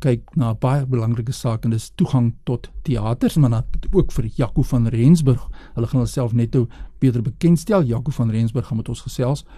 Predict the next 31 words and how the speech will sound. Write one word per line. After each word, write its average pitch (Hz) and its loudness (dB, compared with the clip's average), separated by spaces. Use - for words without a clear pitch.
oor 135 -6
hierdie 110 -2
baie 113 -2
belangrike 143 4
saak 151 0
en 110 2
dit 120 4
is 120 0
toegang 127 -2
tot 117 -2
teaters. 110 -4
Erika 285 4
gaan 233 0
vir 190 0
ons - -4
die 143 2
menings 131 2
van 139 2
die 120 4
Wes-Kaapse 127 -2
Vereniging 127 2
van 135 2
en 131 6
vir 143 0
persone 131 2
met 117 2
gestremdhede 117 -2
deurgee 165 2
en 277 2
dan 113 0
Jaco 127 0